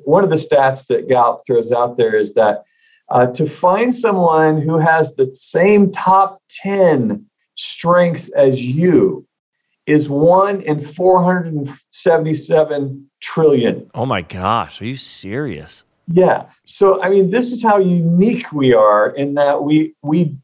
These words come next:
Speaker 1: don't share the same strengths, but I have to understand that about you. And then I have to understand that about me. Like, I rock at this because it's in my top five.
Speaker 2: That's amazing.
Speaker 1: Where's it in yours?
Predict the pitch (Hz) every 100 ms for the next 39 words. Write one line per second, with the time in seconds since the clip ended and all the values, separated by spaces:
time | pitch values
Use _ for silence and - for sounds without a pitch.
0 | _ - 214 262 - - 170 147 131 131
1 | 135 127 123 123 - 120 123 123 135 160
2 | 165 185 202 220 220 180 185 - - 214
3 | 196 170 156 151 147 147 147 147 - _
4 | - 151 185 180 175 165 165 156 151 160
5 | 147 143 131 127 123 160 175 113 113 -
6 | 190 143 139 233 - 117 - 107 110 -
7 | 123 190 180 180 180 185 185 185 196 190
8 | 190 196 277 240 - - 120 - 98 92
9 | 135 214 226 190 185 - 175 247 247 -
10 | -